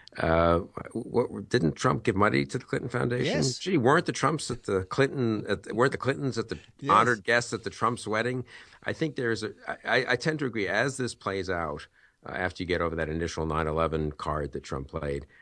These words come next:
Speaker 1: it probably helps Cruz. And, you know, I don't know. Lots of people have gone after Trump, obviously, Rick Perry, Bobby Jindal. Uh, and as Trump keeps reminding people, they've all disappeared from the race. Cruz, this is a real,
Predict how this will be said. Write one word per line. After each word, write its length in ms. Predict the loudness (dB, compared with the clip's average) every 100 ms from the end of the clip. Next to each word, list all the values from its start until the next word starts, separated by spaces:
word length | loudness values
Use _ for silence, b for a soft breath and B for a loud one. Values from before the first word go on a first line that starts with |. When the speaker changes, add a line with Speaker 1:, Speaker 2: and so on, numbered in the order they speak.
| b -16
Speaker 1:
it 120 | -4
probably 440 | 2 4 4 2
helps 280 | 2 0 -2
Cruz. 500 | -4 0 2 0 -2 -8
And, 380 | -2 0 0 -4 b b b _
you 60 | 2
know, 120 | 2
I 140 | 4
don't 140 | 4 4
know. 240 | 4 2
Lots 320 | 2 -2 -2
of 80 | -4
people 220 | -6 -2
have 40 | 0
gone 160 | 2
after 240 | 0 -2 -8
Trump, 340 | -4 -4 -4
obviously, 540 | -4 -4 -2 -4 -4
Rick 220 | -4 -4 0
Perry, 320 | 2 2 2
Bobby 320 | 0 -2 -2
Jindal. 420 | 0 0 0 -4 B B B _ -4
Uh, 340 | 0 0 -2
and 280 | -2 -2 0
as 200 | 0 -2
Trump 300 | 0 0 0
keeps 240 | -4 -6 0
reminding 300 | 2 2 2
people, 300 | -2 -4 -2
they've 260 | -2 0
all 140 | -2 -4
disappeared 500 | -6 -8 -2 -2 -2
from 120 | -6
the 80 | -6
race. 360 | -4 -4 -4 b b b b -6
Cruz, 280 | 0 0 0
this 220 | -2 -2
is 100 | 0
a 80 | 0
real, 380 | 2 4 4